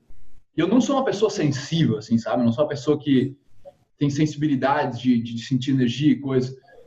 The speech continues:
Então, quando eu sentia aquilo, pra mim era incrível, cara. Era um negócio assim, "Nossa, velho, que, que maneiro demais."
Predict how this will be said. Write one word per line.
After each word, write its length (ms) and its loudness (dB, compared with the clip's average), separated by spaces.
Então, 220 2
quando 220 4
eu 60 0
sentia 300 -2
aquilo, 320 0
pra 140 0
mim 100 -4
era 80 2
incrível, 540 2
cara. 200 0
Era 100 0
um 40 -6
negócio 400 0
assim, 140 -4
"Nossa, 500 -2
velho, 260 -4
que, 180 0
que 240 -6
maneiro 420 0
demais." 480 0